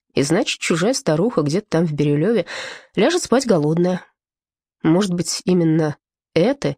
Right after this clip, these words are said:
ему не простили? Может, из-за этого все? Выскочила навстречу в морге, много лет спустя, сунулась перепуганная,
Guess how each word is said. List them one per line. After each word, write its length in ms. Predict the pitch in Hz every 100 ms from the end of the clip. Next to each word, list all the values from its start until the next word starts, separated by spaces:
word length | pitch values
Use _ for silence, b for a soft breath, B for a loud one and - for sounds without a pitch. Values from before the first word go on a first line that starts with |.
| -
ему 220 | 160 147
не 100 | 147
простили? 520 | - 156 - 151 143 - _ _ _ _ _ -
Может, 360 | 160 214 - -
из-за 300 | 196 160 156
этого 360 | 156 - 185
все? 280 | 147 - 143 - _ _ _ B B B B B B B B B
Выскочила 500 | 226 349 320 - 240
навстречу 600 | 214 214 - 311 311 208
в 100 | 175
морге, 560 | 202 294 214 180 160 165 B
много 380 | 185 220 202 202
лет 180 | 196 190
спустя, 500 | - 190 - 294 302
сунулась 500 | - 277 277 170 -
перепуганная, 720 | 180 170 220 240 170 156 147